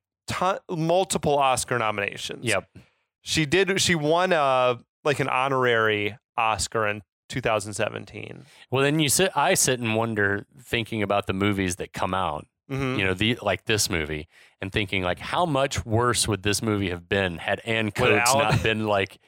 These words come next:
Speaker 2: in there on the, in, on the, yeah, in the editing room, like,
Speaker 1: Her gentle touch
Speaker 2: <laughs> making
Speaker 1: in the
Speaker 2: sure that things, that things are passable at best.
Speaker 1: I had just watched the movie Congo,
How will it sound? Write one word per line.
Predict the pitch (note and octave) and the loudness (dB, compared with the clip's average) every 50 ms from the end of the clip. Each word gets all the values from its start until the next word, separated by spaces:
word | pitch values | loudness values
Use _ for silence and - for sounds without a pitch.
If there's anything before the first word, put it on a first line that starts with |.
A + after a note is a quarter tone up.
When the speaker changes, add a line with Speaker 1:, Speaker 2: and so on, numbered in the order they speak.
| _ - | _ -4
Speaker 2:
in | A#2+ A2+ A2 | -4 -2 0
there | A2 G#2 G#2 G2+ | 0 0 2 0
on | G2+ G2 G2 | 0 0 -2
the, | G2 G2+ G2+ G#2 A2 | -2 -4 -2 -2 -2
in, | G#2+ G#2 A2 - _ _ - | -2 -2 -4 -8 _ _ -4
on | B2 B2 A2+ | -2 0 0
the, | A2 - - _ _ _ _ _ _ _ _ _ | -2 -4 -4 _ _ _ _ _ _ _ _ _
yeah, | B2 B2 | -2 0
in | A#2 C3+ B2+ | 0 0 0
the | C3+ - | 0 0
editing | C3 B2+ B2+ C3 A#2 A#2 G#2+ G#2 | 0 0 2 2 2 2 2 2
room, | G#2+ G#2 G2 G2 G2+ G2 | 2 2 2 0 0 0
like, | G2+ G2+ G#2 C#3+ | 0 2 2 2
Speaker 1:
Her | C#3 B2+ | 0 0
gentle | A2 - C#3 C3+ C3+ - C3 B2+ | 0 0 0 0 0 0 -2 -2
touch | - - C3+ B2+ C3 - - - F#3+ - - | 0 0 2 2 2 2 2 0 0 0 0
Speaker 2:
<laughs> | G#3 - - | -2 -2 0
making | F3+ D#3 - - G3+ D#3+ | -2 -2 -2 -2 -4 -2
Speaker 1:
in | D3+ - | 2 2
the | B2+ C3 | 2 4
Speaker 2:
sure | C3+ - D3+ C3+ - - | 4 2 2 0 0 0
that | D3 C3 - _ | -2 -2 -2 _
things, | - B2+ B2 A#2 A#2+ A#2+ A2+ - - - - - - - - - - - _ _ | -2 -2 -2 -2 -4 -8 -10 -10 -12 -14 -14 -12 -12 -14 -14 -16 -18 -20 _ _
that | C3+ B2+ - - | -2 -2 0 0
things | B2+ A#2+ A#2 A#2 A2+ G2 | 0 0 2 2 2 2
are | G#2+ G2+ F#2+ | 2 2 0
passable | - - - G2+ G2+ G2 G2 - - - D#2 D#2 D2+ D2+ D#2 | -2 -2 -2 0 0 0 0 0 -2 -2 -4 -4 -2 -2 -4
at | - - | -4 -6
best. | - - F2+ E2+ - - - - - - | -8 -8 -6 -6 -6 -6 -6 -6 -4 -2
Speaker 1:
I | C#3 E3 | 0 2
had | G3 G#3 F3+ D3 | 2 2 0 0
just | B2+ D3 E3 D#3+ - F3+ | 2 2 2 2 2 2
watched | F3 F3 - - | 2 2 0 0
the | - D3 | 0 2
movie | D3+ C#3+ C3+ A#2+ | 2 2 0 -2
Congo, | - - - - C3 B2 B2+ C3 C#3 C#3 C#3+ C#3+ C#3+ D3+ D#3 D3+ D#3 | -2 -2 -2 0 0 0 0 0 2 2 2 4 4 2 0 -2 -4